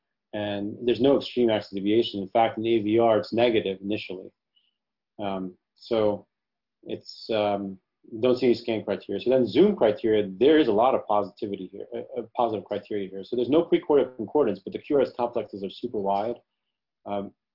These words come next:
and, um, it may or may not look like a typical bundle branch block. Um, so I, I,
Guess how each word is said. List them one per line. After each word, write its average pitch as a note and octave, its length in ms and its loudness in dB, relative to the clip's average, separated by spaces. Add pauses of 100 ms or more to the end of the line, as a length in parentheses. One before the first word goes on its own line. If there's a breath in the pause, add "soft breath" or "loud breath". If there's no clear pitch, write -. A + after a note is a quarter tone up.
and, G#2 380 -8
um, G2 360 -10 (420)
it A#2 80 -6
may B2 120 2
or A#2+ 100 4
may A2 160 -2
not G2+ 180 -2
look G#2 140 -8
like G2+ 160 -6
a F#2+ 140 -6 (180)
typical G2 420 -8
bundle G2 220 -6
branch F#2 240 -14 (100)
block. F#2+ 300 -8 (640)
Um, A#2 200 -2
so C#3+ 440 2 (340)
I, E3+ 240 2 (160)
I, D#3+ 260 2